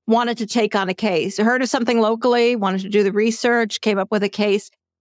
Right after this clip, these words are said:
like, would they represent you? I mean, are, you're a not-for-profit,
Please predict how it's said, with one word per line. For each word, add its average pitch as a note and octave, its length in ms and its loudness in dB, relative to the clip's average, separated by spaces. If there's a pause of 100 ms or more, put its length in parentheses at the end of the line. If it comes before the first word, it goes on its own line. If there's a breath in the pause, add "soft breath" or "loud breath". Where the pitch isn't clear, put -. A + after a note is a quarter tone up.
(100)
like, C4+ 200 0 (180)
would B3+ 180 2
they C#4+ 140 0
represent D4+ 640 0
you? A#3 560 2
I A#3 80 2
mean, A#3 240 4
are, G#3+ 260 0
you're A#3+ 280 2
a B3+ 40 2
not-for-profit, A#3 1120 0